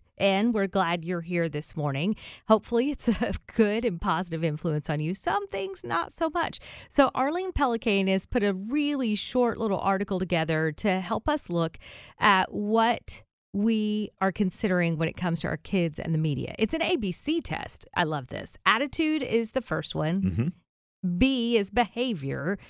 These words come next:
Speaker 1: You know, what, what did the content encourage the child to do? And then character,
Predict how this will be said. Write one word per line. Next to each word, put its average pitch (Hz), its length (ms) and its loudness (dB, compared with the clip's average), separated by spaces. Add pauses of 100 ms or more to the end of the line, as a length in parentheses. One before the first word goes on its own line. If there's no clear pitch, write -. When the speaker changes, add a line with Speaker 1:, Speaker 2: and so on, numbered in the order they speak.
(260)
Speaker 1:
You 165 60 0
know, 165 80 4
what, 180 320 0
what 202 240 0
did 214 120 -2
the 180 80 -6
content 185 580 -2
encourage 180 840 -2
the 170 160 -2
child 156 560 -4
to 160 140 -2
do? 147 400 -2
And 269 160 0
then 277 360 2 (400)
character, - 580 -2